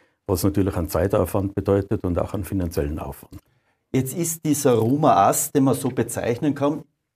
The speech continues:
Speaker 2: ist das so jetzt die Krönung, weil ja jetzt aus der Straßenbahn jetzt die Regionalbahn wird, weil es ja im Prinzip in eine andere Gemeinde geht?
Speaker 1: Ähm,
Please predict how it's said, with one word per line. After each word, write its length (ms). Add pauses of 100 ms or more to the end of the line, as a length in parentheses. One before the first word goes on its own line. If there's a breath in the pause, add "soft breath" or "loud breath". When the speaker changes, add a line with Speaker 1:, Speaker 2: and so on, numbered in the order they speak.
(120)
Speaker 2:
ist 220
das 120
so 120
jetzt 300
die 100
Krönung, 580
weil 160
ja 100
jetzt 220
aus 280
der 100
Straßenbahn 1300 (220)
jetzt 260
die 40
Regionalbahn 1000
wird, 300
weil 100
es 140
ja 100
im 260
Prinzip 480
in 100
eine 200
andere 340
Gemeinde 520
geht? 360 (1120 soft breath)
Speaker 1:
Ähm, 400